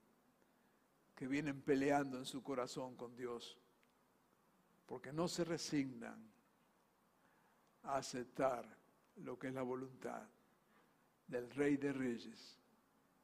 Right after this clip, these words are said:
y Señor de Señores. Hay una fe que nos trasciende,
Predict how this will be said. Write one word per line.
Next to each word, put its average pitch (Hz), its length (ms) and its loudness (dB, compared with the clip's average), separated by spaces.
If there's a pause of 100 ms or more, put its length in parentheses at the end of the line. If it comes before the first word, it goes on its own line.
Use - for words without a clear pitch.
(200)
y - 80 -12
Señor 131 480 -2
de 117 80 -6
Señores. - 1120 -12 (2500)
Hay 143 240 2
una 143 220 -2
fe 143 240 2
que 139 120 -4
nos 135 200 -6
trasciende, 131 760 -4